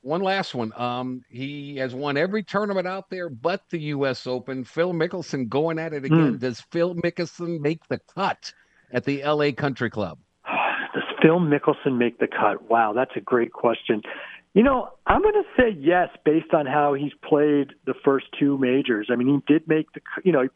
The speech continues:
Speaker 2: played amazing at the Masters. That
Speaker 1: Yeah.
Speaker 2: final round was just a vintage turn back the clock performance. And then he made the cut. It was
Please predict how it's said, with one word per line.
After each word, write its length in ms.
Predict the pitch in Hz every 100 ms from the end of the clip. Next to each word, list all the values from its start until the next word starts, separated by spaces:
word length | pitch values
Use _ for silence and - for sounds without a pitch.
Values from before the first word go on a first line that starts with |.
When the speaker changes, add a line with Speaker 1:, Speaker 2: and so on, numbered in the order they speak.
| -
Speaker 2:
played 180 | 156 135
amazing 760 | 135 147 160 175 202 185 180
at 120 | 147 -
the 60 |
Masters. 600 | 147 135 135 - 135 131 - _ _ _ _ _
That 200 | 139 131
Speaker 1:
Yeah. 60 | 190
Speaker 2:
final 280 | 156 160 147
round 320 | 143 139 135
was 120 | 127 113 -
just 200 | 143 131 -
a 40 |
vintage 560 | 123 - 156 160 151 127 -
turn 220 | 151 139
back 240 | 135 131 -
the 60 |
clock 340 | - 131 127 -
performance. 560 | 127 - 131 127 127
And 140 | 147 151
then 240 | 170 170 _ _ _ -
he 80 | 175
made 240 | 180 208
the 80 | 233
cut. 340 | - - 220 226
It 60 |
was 100 | 175